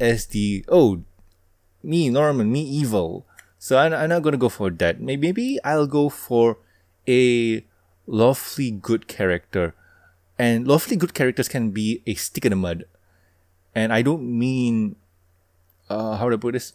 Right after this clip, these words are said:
I, I, <laughs> I don't mean, um, uh, who's his name? Bloody hell. Um,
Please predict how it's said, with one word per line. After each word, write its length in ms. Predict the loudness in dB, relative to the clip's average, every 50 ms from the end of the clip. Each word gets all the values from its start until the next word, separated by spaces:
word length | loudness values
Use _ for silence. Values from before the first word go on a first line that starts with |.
| _ _ -8
I, 300 | -2 2 2 2 4 2
I, 240 | 2 0 0 0 -2 2 2
<laughs> 0 |
I 100 | 2 2
don't 320 | 2 2 -2 -2 -2 -4 -6 -4
mean, 240 | -2 -2 -2 -4 -8 -12 -20 -20 -20 -20 _ _ _ -4
um, 1200 | 0 0 2 2 0 0 0 0 -2 -2 -4 -4 -4 -4 -4 -4 -4 -4 -6 -8 -10 -12 -14 -18 _ _ _ _ _ _ _ -20 -20 -20 _ -16
uh, 340 | -14 -12 -10 -8 -8 -10 -10 -12 _ _
who's 200 | -6 -6 -4 -4
his 260 | -6 -8 -8 -8 -8
name? 440 | -6 -4 -4 -4 -4 -6 -8 -10 -12 -18 _ _ _ _ _ _
Bloody 280 | -10 -8 -8 -6 -6 -6
hell. 240 | -6 -6 -8 -10 -14 _ _ _ _ _ _ _ -20 _ _ _ _ _ _
Um, 1600 | -8 -6 -6 -6 -6 -6 -8 -8 -8 -8 -10 -10 -10 -10 -10 -10 -10 -10 -10 -10 -10 -10 -10 -10 -12 -12 -12 -12 -12 -14 -14 -16